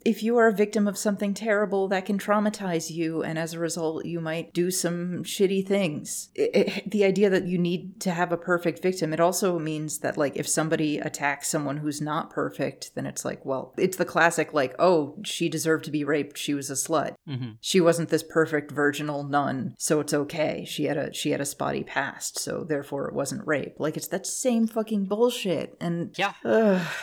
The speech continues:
Speaker 1: And the idea, it's not, it, like, what do you do? What happens? Someone is bad to you. Do they have to disappear forever? Do, are we gonna, like, execute everybody who hurts somebody else?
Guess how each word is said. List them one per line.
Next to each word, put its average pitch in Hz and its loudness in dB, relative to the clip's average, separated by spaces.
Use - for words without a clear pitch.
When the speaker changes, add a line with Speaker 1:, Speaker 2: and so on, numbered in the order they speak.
Speaker 1:
And 185 2
the 202 4
idea, 208 4
it's 190 2
not, 233 2
it, - 0
like, 202 8
what 202 8
do 226 6
you 220 4
do? 175 6
What 165 4
happens? 175 2
Someone 185 2
is 170 0
bad 165 2
to - -6
you. 147 0
Do 170 2
they 165 4
have 165 4
to 165 -2
disappear 160 0
forever? - 2
Do, 147 -4
are 165 6
we 160 4
gonna, 156 4
like, 156 0
execute 156 0
everybody 143 -2
who 160 0
hurts 160 6
somebody 151 2
else? 156 2